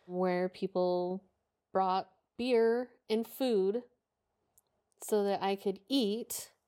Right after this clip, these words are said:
Of course, if you have beer and food, you have other problems that come,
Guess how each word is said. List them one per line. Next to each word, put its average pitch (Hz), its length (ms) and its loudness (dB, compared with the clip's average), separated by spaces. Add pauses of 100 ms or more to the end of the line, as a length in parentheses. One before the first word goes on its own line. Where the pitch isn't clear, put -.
(1120)
Of - 40 -20
course, 214 320 2
if 208 140 -4
you 214 120 0 (100)
have 202 260 -2 (180)
beer 226 220 2
and 208 140 0
food, 214 720 0 (520)
you 208 200 0
have 190 720 -2 (500)
other 202 320 2
problems 190 960 -2
that 190 180 -2
come, 185 580 -2